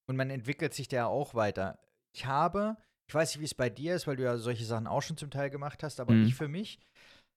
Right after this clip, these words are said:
Speaker 1: habe viele Dinge wieder relativiert. Natürlich, man wird älter.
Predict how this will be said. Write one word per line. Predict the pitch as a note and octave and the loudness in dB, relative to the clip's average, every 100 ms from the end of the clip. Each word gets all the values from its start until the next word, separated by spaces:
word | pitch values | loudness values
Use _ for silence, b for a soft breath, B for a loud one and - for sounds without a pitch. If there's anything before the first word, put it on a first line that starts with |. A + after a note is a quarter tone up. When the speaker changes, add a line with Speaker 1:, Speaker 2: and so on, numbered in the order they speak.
| _ _ _ _ _ _ _ | _ _ _ _ _ _ _
Speaker 1:
habe | B2+ D3 D#3+ D#3 E3 E3 D#3+ | 0 2 2 2 -2 -2 -6
viele | - - F#3 F3 | -10 -10 -4 -2
Dinge | D#3+ E3 | -2 0
wieder | D3+ B2+ | 0 0
relativiert. | C3+ C3 - A2+ A#2 G2+ - | -2 -2 -4 -4 -2 -2 -4
Natürlich, | A#2 A2+ D3 C3 | -8 -4 -4 -2
man | B2 A2 | -2 -2
wird | - | -2
älter. | G#2 A#2 G3 | -4 -2 -4